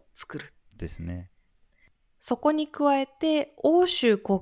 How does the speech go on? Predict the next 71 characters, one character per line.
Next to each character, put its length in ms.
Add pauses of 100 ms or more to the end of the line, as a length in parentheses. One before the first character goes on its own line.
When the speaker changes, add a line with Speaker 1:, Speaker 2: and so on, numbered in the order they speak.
(140)
Speaker 1:
境 280
沿 240
岸 260
警 180
備 160
機 120
関、 260 (440)
こ 120
れ 80
フ 160
ロ 120
ン 100
テ 120
ッ 40 (100)
ク 80
ス 180
と 240
呼 60
ば 120
れ 80
る 100
機 140
関 240
な 120
ん 60
で 80
す 120
け 120
ど 120
も、 340 (300)
こ 140
の 120
機 140
関 240
が 240
果 140
た 160
す 160
役 260
割 180
も 280
大 140
き 120
く 80
な 120
っ 20
て 140
い 80
ま 160
す。 180 (880)
各 320
国 140
の 180 (300)
沿 220
岸 200
警 200
備 140
隊 220
な 100
ど 120
に 120
よ 80
っ 40
て 120
構 240
成 200
さ 140
れ 120
て 240
い 100
て、 400